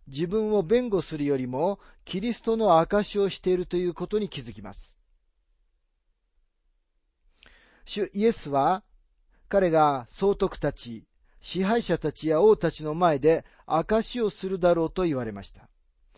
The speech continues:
その通りに、パウロはそれらの人々の前に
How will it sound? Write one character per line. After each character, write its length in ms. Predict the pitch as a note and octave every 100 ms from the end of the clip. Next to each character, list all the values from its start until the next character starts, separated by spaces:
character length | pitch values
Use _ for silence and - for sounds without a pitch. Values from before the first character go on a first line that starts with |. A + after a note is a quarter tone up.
| _ _
そ 200 | - G3
の 160 | A3 A3+
通 240 | A#3+ A#3+
り 120 | D#3+
に、 300 | C#3 D#3 G3+ - _ _
パ 160 | G3 F#3
ウ 40 |
ロ 120 | D3
は 320 | C3+ A#2+ G#2 - _
そ 160 | - F#3
れ 100 | G3
ら 120 | F3+
の 100 | E3
人 200 | - E3+
々 200 | E3 E3+
の 120 | E3
前 240 | F3+ G#3+ F3+
に 140 | D3